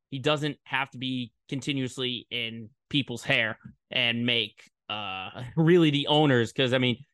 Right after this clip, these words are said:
you heard the comments, um, after the investigation opened up. You had guys like Jim Irsay and Jerry Jones bringing out some comments.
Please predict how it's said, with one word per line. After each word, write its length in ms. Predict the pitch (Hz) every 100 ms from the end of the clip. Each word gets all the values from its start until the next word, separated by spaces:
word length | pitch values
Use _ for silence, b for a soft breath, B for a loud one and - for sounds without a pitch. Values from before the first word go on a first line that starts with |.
| _
you 120 | 151
heard 200 | 160 185
the 60 | 135
comments, 680 | - 143 131 113 113 - -
um, 360 | 120 113 113 110 _ _ _
after 280 | 131 131 -
the 140 | 131 131
investigation 720 | 120 131 - 131 127 127 120
opened 280 | 117 113 185
up. 180 | 190 -
You 240 | 123 117 -
had 280 | 120 117 113
guys 240 | 120 117
like 140 | 110
Jim 240 | - 107 104
Irsay 680 | 151 160 151 156 147 143 135 B _ 139
and 100 | 117
Jerry 240 | 113 110
Jones 460 | - 151 151 151 123
bringing 260 | 147 143
out 180 | 135 135
some 140 | - 127
comments. 640 | 139 131 131 131 120 -